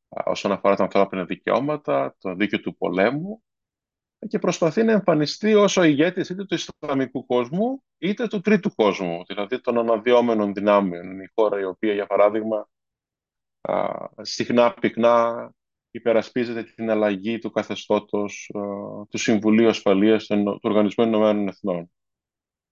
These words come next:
ε, υποστηρίζοντας ότι αυτό είναι πάρα πολύ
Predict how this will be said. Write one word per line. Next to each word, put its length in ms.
ε, 120
υποστηρίζοντας 720
ότι 560
αυτό 520
είναι 200
πάρα 400
πολύ 680